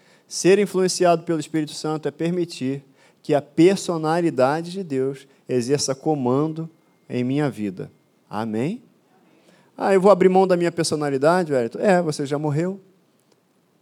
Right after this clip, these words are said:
Ô, ô, você já morreu, tá bom? Amém? A nova criatura que tá viva aí, amém?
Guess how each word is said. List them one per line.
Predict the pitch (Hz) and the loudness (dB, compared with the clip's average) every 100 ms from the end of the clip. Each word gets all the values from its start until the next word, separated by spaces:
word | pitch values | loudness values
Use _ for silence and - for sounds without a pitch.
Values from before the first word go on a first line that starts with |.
| _ _ _ | _ _ _
Ô, | 147 | 4
ô, | 214 214 196 117 | 6 8 6 4
você | - 147 | -2 4
já | 180 | 6
morreu, | 208 190 196 | 8 10 8
tá | 180 | 8
bom? | 160 208 226 - - _ _ _ _ - | 6 6 6 0 -14 _ _ _ _ 0
Amém? | 151 240 262 131 - - _ _ _ _ _ _ _ _ _ - | 6 8 6 2 -2 -20 _ _ _ _ _ _ _ _ _ -2
A | 135 | 4
nova | 156 196 214 | 8 8 8
criatura | 202 214 196 196 240 220 | 6 6 6 6 8 8
que | |
tá | - 220 | 6 6
viva | 180 220 190 | 6 6 8
aí, | 185 185 151 | 8 8 4
amém? | - 190 277 277 | 4 6 6 4